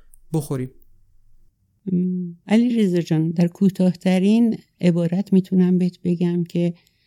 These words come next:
Speaker 2: ناشی از خودخواهی بیش از حد انسان و مهمتر از همه از واعظان بی‌عمل بودن، زنبور بی‌عسل بودن نشأت می‌گیره. ما فراموش کردیم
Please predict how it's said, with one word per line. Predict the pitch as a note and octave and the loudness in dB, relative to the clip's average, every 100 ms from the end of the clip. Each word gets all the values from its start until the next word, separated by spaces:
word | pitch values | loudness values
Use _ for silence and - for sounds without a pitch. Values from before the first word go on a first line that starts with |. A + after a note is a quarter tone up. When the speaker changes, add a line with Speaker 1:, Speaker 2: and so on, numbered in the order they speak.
| _ _ _ _ | _ _ _ _
Speaker 2:
ناشی | D#3 D3+ D3+ - F3+ | 0 0 -2 -2 0
از | F3 E3+ E3+ - - _ _ _ _ _ - | 0 -4 -6 -8 -14 _ _ _ _ _ -4
خودخواهی | D#3 - C#3 C3+ D3+ D#3+ | -4 -2 -6 -4 -4 -4
بیش | D#3 C#3 - | -4 -6 -6
از | C#3+ - | -8 -6
حد | C3+ - D3+ | -8 -6 -6
انسان | C#3 C3 B2+ - C#3+ D3+ E3 - _ _ _ _ _ - | -4 -6 -8 -6 -6 -6 -8 -12 _ _ _ _ _ -4
و | D3 | 0
مهمتر | D3+ D#3+ D3 - E3+ | 2 2 2 0 -2
از | E3 D#3+ | -2 -4
همه | - C#3 C3+ C3+ - _ _ _ _ _ _ | -6 -4 -4 -6 -10 _ _ _ _ _ _
از | C#3+ C#3 - | -6 -6 -4
واعظان | D3+ C#3 C#3+ C#3 D3 D3 D3+ | -2 0 -2 -2 -2 0 -2
بی‌عمل | C#3 C3+ C3+ C#3 C#3 C3+ | -2 -2 -2 -2 -2 -2
بودن، | C#3 B2 C#3 D3+ D#3 D#3 E3 - _ _ _ - | -4 -2 -2 -2 -6 -6 -8 -12 _ _ _ -4
زنبور | D3+ C#3+ C#3 | -2 -2 -2
بی‌عسل | C3+ C3+ C3+ G2+ A#2 C3 B2+ | -4 -4 -4 -4 -6 -8 -8
بودن | B2+ B2 B2+ B2+ C3 | -8 -8 -6 -6 -4
نشأت | A#2+ - - A#2+ - | -6 -6 -10 -10 -8
می‌گیره. | - - - - - _ _ _ _ _ _ _ E3+ | -10 -8 -10 -12 -14 _ _ _ _ _ _ _ 0
ما | E3 | 0
فراموش | - D#3+ D3+ C3 C#3+ D3+ - | -2 -4 -2 -4 -2 -4 -6
کردیم | - C#3+ C#3 C#3 C3+ C#3 | -6 -6 -4 -4 -4 -6